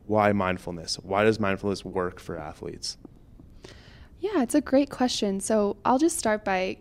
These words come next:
Speaker 2: recapping what mindfulness really is. And this definition comes from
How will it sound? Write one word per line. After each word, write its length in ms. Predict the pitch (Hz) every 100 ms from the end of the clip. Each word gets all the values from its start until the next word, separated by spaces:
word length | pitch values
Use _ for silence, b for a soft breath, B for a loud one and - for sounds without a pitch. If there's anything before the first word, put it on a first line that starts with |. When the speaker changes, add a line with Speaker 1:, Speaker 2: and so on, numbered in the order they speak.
| 214
Speaker 2:
recapping 760 | 240 277 233 208 208 190 190 - -
what 360 | 202 220 220 220
mindfulness 680 | 185 180 185 185 180 -
really 260 | 185 185 180
is. 180 | - 202
And 140 | 208
this 120 | 247
definition 500 | 285 269 240 202 190
comes 340 | 185 190 185 -
from 460 | 190 180 170 175